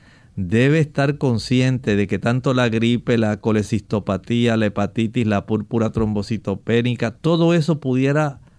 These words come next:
semejar este cuadro, pero en realidad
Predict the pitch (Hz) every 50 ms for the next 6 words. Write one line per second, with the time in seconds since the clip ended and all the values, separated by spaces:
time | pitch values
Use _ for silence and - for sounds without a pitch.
0 | _ _ - - - - - 120 120 110 117 107 95 117 127 123 117 104 98 -
1 | - - - - - - - - - 123 123 - - 156 147 151 143 123 123 123
2 | 123 131 131 120 127 - 143 156 180 180 170 180 175 175 156 143 143 143 143